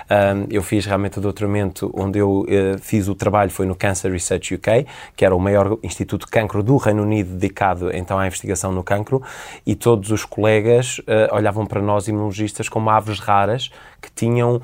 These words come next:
uma fé quase inexplicável no potencial do sistema imunitário em combater o cancro. Toda a gente, na, nessa altura, estava focada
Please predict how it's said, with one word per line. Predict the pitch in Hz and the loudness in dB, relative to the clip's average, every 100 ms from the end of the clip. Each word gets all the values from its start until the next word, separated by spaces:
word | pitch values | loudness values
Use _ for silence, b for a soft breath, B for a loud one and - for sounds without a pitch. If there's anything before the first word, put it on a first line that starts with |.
| B B | B B
uma | - 117 | -2 0
fé | 107 - 117 101 | 0 2 4 4
quase | 90 - 113 101 104 | 0 0 2 2 0
inexplicável | 110 123 117 - 107 101 107 98 107 120 | 0 0 -2 -4 -4 0 0 2 2 2
no | 120 113 | 0 -4
potencial | - 117 107 120 113 | -2 -4 -2 0 0
do | 107 | 0
sistema | - - 107 | -4 -4 -4
imunitário | 110 110 104 - 110 113 | -4 -4 -4 0 0 0
em | 117 | -4
combater | 120 117 120 127 | -4 -4 -2 -2
o | |
cancro. | 127 120 120 - B B B | -2 -4 -6 -14 B B B
Toda | 95 92 | -2 -2
a | |
gente, | 92 104 104 - | -2 -4 -4 -4
na, | 110 101 98 | -2 -2 -2
nessa | 95 95 104 | -4 -4 -4
altura, | 95 113 117 | -2 0 0
estava | 127 110 104 | 0 -2 -4
focada | 98 - 113 110 113 | -6 -4 2 2 2